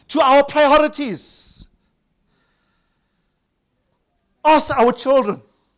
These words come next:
The, the question every week is, "Who's coming this week?"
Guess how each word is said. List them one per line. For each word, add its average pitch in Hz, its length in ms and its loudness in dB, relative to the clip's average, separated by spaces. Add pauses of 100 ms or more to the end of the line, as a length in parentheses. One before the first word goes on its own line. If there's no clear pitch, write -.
(840)
The, 240 80 -6 (160)
the - 80 -12
question 302 440 -4
every 277 220 -2
week 247 240 -10
is, 247 180 -10 (220)
"Who's 392 240 0
coming 269 400 -4
this 196 240 -10
week?" 151 300 -20